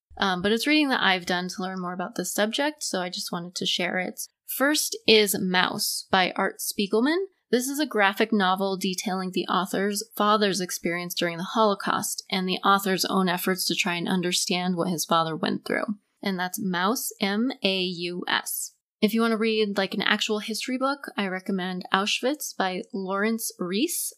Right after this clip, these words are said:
R E E S. And I have to include Night by Elie Wiesel.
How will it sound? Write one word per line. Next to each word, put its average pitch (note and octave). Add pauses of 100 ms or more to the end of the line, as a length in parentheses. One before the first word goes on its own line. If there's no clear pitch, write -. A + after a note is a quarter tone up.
(120)
R F#3+
E -
E G#3+
S. - (440)
And A3
I F#3+
have G3
to A3+
include G#3+
Night F#3+
by G3
Elie F#3+
Wiesel. A3